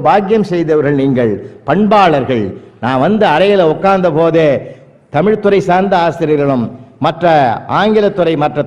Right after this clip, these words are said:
பிறதுறை சார்ந்த ஆசிரியர்களும் நம்முடைய முதல்வர் ஐயாவை அவ்வளவு அழகாக பாராட்டினார்கள். முதன் முதலாக ஆசிரியர்கள் ஒரு முதல்வரை பாராட்டுகிற மனிதநேயத்தினுடைய பண்பை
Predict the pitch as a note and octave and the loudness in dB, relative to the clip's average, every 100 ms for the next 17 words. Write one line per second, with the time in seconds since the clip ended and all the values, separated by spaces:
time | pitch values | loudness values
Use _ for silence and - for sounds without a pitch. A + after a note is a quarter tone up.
0 | - F#3 G#3+ A3 A3+ - F#3+ F3+ D#3 D#3+ | -4 -2 0 2 0 0 -2 0 0 0
1 | F3 D#3+ D#3 D3 C#3+ B2 - - - - | -2 -2 0 0 0 0 -4 -14 -20 -6
2 | B2 C#3 C3+ C3 C3+ G3+ G#3+ E3+ D#3 C#3+ | -2 0 0 0 0 2 2 2 2 2
3 | C3 A#2+ G2 F#2 - - F3 F#3 B3 B3+ | 2 0 -4 -10 -16 -10 -8 -4 0 2
4 | A#3+ G#3 F#3+ F#3 E3+ F3 C#3+ C#3+ C3 C3 | 2 2 0 0 -2 -4 -2 -2 -2 -4
5 | B2 A#2 G#2+ G2 F#2 - - _ _ A2+ | -4 -4 -4 -8 -12 -16 -20 _ _ -2
6 | C#3+ E3+ F3 F3+ G3 G#3 G#3+ D#3 F3 E3+ | 0 0 0 2 2 2 2 2 0 -2
7 | E3+ E3 D3+ D3 C3+ C3 F3 F3+ D#3 C#3+ | -2 -2 0 0 0 -2 0 0 0 0
8 | C3 D3 F3 D#3+ E3 C3+ C#3 B2 F#2+ - | -2 0 0 0 -2 -2 0 0 -2 -10
9 | - - G#2+ B2+ E3+ G#3 G#3 F3+ D#3+ D3 | -20 -10 -4 0 2 2 2 2 0 -2
10 | - C#3+ B2+ A#2+ - E3 G3 F#3 | -2 -2 0 -2 -2 -2 2 2